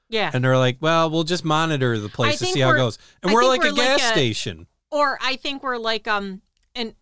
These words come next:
Speaker 1: uh, a penal colony. And they're like, "Oh, you
Speaker 2: Mm.
Speaker 1: don't wanna go there. That's where the humans are." So you just stop, you get your water,
Speaker 2: Yeah.
Speaker 1: and you move on.
Speaker 2: Yeah, they're just primitive beasts.
Speaker 1: Yeah.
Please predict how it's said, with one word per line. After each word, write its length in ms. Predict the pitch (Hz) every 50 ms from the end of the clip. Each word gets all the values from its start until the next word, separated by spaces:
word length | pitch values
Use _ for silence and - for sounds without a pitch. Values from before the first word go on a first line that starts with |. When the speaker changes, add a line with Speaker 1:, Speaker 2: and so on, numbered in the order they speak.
| _ -
Speaker 1:
uh, 280 | 240 214 202 196 190 -
a 80 | - 220
penal 360 | 214 - - 254 247 233 220 226 -
colony. 500 | - 277 277 185 185 175 170 165 165 175 _ _ _ _ _ _ _ _ -
And 80 | 220 220
they're 100 | 226 214
like, 200 | 202 196 196 -
"Oh, 100 | 214 226
you 120 | 214 214 233
Speaker 2:
Mm. 20 |
Speaker 1:
don't 140 | 285 349 320
wanna 160 | 277 277 262
go 180 | 208 208 196 190
there. 460 | 180 208 208 196 175 170 165 160 - _ _ _ _ _ _ _ _ _ _ _ _ _ _ _
That's 160 | 247 233 -
where 120 | - 269 208
the 80 | 190
humans 480 | 185 - - 233 226 214 202 180 160 -
are." 300 | 185 160 156 151 151 160 160
So 160 | - - 208
you 140 | 196 196 196
just 200 | - 214 196 -
stop, 440 | - - 226 214 220 233 247 _ -
you 80 | 226 175
get 320 | - - 208 202 - -
your 80 | 269 247
water, 500 | 233 233 226 220 220 220 220 214 214 214
Speaker 2:
Yeah. 320 | 165 160 160 156 151 147 147
Speaker 1:
and 120 | 220 214
you 140 | 214 208 202
move 240 | 202 208 214 226 214
on. 300 | 226 202 180 160 147 147
Speaker 2:
Yeah, 220 | - 80 78 73 71
they're 160 | 85 87 78
just 340 | - 98 87 - - - -
primitive 500 | - - 104 92 90 80 76 71 _ -
beasts. 460 | 85 80 73 73 73 - - - - - _ _
Speaker 1:
Yeah. 260 | - 220 214 196 160